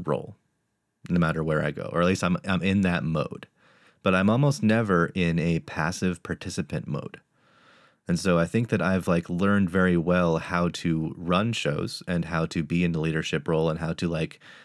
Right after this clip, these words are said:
kind of do things on my own terms. But that's not helping me to assimilate to doing things on other people's terms. Like, I'm able to allow other people to be the host, obviously. But if you take that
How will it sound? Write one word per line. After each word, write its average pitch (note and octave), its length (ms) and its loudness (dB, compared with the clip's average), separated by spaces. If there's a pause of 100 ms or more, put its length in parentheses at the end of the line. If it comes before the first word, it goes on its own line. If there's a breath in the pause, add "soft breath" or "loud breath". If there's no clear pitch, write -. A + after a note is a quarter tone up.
(120)
kind F#3+ 200 2
of F3 100 2
do E3 140 6
things D#3+ 260 2
on C#3 120 4
my B2 160 4
own B2 180 2
terms. E2 480 0 (400 loud breath)
But F#2+ 260 2 (340)
that's G#2+ 300 -2
not A2+ 560 2
helping A#2 540 0
me F2 160 4
to F2 220 -2
assimilate E2+ 720 0
to E2+ 260 -2 (140)
doing F2 280 0
things E2+ 220 -2
on E2+ 100 2
other E2 200 -2
people's D2 340 -6
terms. - 400 -12 (460 soft breath)
Like, G#2+ 180 0
I'm A2+ 180 0
able D3 220 2
to A2 160 2
allow F2 320 2
other E2 180 2
people - 260 -4
to - 80 -4
be D#2+ 120 -2
the D2 100 -6
host, - 400 -4
obviously. F#2 600 -6 (440 loud breath)
But F2 280 0 (560)
if F#2 160 -2
you G#2 100 4
take G#2+ 240 0
that F#2 260 0